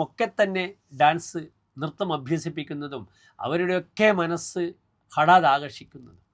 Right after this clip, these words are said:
അപ്രകാരം കലാരംഗം അല്ലെങ്കിൽ ജ്യോതിഷം അതുപോലുള്ള മേഖലകൾ, അല്ലെ വലിയ ജ്യോതിഷൻ, മന്ത്രവാദികൾ, അല്ലെങ്കിൽ വലിയ ഭിഷക്കുരൻ വൈദ്യർ മുതലായവർക്കൊക്കെ ഏത് സമയവും കൊട്ടാരത്തിൽ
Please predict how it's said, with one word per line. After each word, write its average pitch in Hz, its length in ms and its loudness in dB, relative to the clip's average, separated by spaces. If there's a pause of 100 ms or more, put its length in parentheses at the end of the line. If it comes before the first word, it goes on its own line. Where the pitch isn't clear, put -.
(560)
അപ്രകാരം 185 600 4 (460)
കലാരംഗം 151 640 4
അല്ലെങ്കിൽ 147 360 -4
ജ്യോതിഷം 139 400 -6 (500)
അതുപോലുള്ള 233 600 4 (680)
മേഖലകൾ, 156 520 0
അല്ലെ 165 220 0
വലിയ 156 200 -2 (160)
ജ്യോതിഷൻ, 143 400 -6 (300)
മന്ത്രവാദികൾ, 202 720 6 (280)
അല്ലെങ്കിൽ 175 320 -2 (140)
വലിയ 156 240 -2 (400)
ഭിഷക്കുരൻ 190 500 0 (120)
വൈദ്യർ 156 500 0 (360)
മുതലായവർക്കൊക്കെ 170 800 0 (100)
ഏത് 180 140 -6 (100)
സമയവും 165 340 -2 (280)
കൊട്ടാരത്തിൽ 156 560 -2